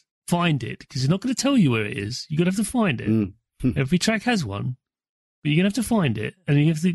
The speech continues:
Speaker 1: no, there's no assists
Speaker 2: No.
Speaker 1: of any kind. You know, it is, this is not like, you know, you know, little red triangle or red sort of things appearing, going, "Oh, you're going too fast." No, you gotta figure it out yourself.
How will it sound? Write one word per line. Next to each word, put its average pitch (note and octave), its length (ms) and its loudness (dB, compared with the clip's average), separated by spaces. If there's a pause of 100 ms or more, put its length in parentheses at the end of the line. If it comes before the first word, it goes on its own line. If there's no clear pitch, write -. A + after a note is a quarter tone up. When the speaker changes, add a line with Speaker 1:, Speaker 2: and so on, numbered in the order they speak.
Speaker 1:
no, F3+ 160 4
there's E3+ 160 0
no A#3 240 2 (260)
assists D3+ 720 0
Speaker 2:
No. B2 80 4
Speaker 1:
of - 80 4
any B3+ 160 4
kind. B2 500 -4 (640)
You E3 100 2
know, C#3+ 280 0
it F3 220 0
is, F3 280 -2
this E3+ 180 0
is G3 120 4
not A3 300 0
like, F#3+ 260 -2
you G#3 80 2
know, E3+ 80 2
you E3+ 240 2
know, G3 160 -6 (360)
little E3+ 240 0 (100)
red F#3 200 0
triangle F3 460 0
or C#3 120 2
red D#3+ 220 -2
sort E3+ 200 -6
of C#3+ 100 -6
things E3+ 300 2
appearing, C3 280 -2
going, D3+ 120 0
"Oh, F#3+ 100 2
you're F3+ 60 2
going F#3 200 2
too G3 140 0
fast." D3+ 260 -2 (320)
No, A3+ 380 2 (320)
you A3+ 120 2
gotta D3 180 0
figure A#3+ 260 -2
it A3 60 0
out A3 160 0
yourself. D3+ 480 -2